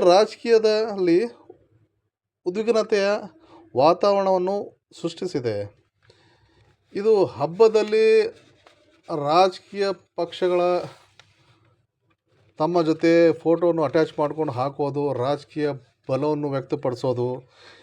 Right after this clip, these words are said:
ಇದು ಎಷ್ಟು ಮಟ್ಟಿಗೆ ಸರಿ ಅಂತ ಜನರಲ್ಲಿ ಸರಿ ಅನ್ನಿಸ್ತಾ ಇಲ್ಲ ಅಂತ. ಹಾಗಾಗಿ ಏನೋ ಒಂದು ಯಾರು ಮಾಡಿದಾರೋ ಅಂತ ಇನ್ನೂ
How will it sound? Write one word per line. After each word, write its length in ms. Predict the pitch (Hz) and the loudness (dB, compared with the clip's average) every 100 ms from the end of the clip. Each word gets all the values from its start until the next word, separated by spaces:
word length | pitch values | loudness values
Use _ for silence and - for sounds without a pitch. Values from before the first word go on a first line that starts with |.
| _ _ | _ _
ಇದು 140 | 131 120 | -4 0
ಎಷ್ಟು 340 | 123 135 185 | -2 -2 -2
ಮಟ್ಟಿಗೆ 380 | 165 156 160 151 | -2 -2 -2 -4
ಸರಿ 520 | 151 131 139 143 143 147 - _ _ - | -2 -4 -2 -6 -8 -12 -20 _ _ -16
ಅಂತ 160 | 131 127 127 127 131 _ _ _ _ _ _ _ _ _ _ _ _ _ - 151 | -12 -6 -4 -4 -8 _ _ _ _ _ _ _ _ _ _ _ _ _ -18 -16
ಜನರಲ್ಲಿ 600 | 131 147 165 175 170 170 | 0 2 4 4 6 4
ಸರಿ 300 | 165 - 143 | 4 0 2
ಅನ್ನಿಸ್ತಾ 320 | 170 156 160 147 | 2 2 -2 -4
ಇಲ್ಲ 140 | 143 | -4
ಅಂತ. 140 | 139 | -4
ಹಾಗಾಗಿ 800 | 143 131 151 147 135 143 139 - | -2 0 -2 -2 -4 -4 -6 -8
ಏನೋ 160 | 143 165 | -4 0
ಒಂದು 380 | 196 185 180 175 175 170 _ _ _ _ _ _ _ _ _ _ _ _ 131 | 2 2 4 4 4 0 _ _ _ _ _ _ _ _ _ _ _ _ -4
ಯಾರು 320 | 127 170 185 | 2 2 4
ಮಾಡಿದಾರೋ 400 | 180 175 175 180 | 2 2 2 2
ಅಂತ 120 | 175 | 0
ಇನ್ನೂ 460 | 160 165 175 151 | -2 0 -2 -4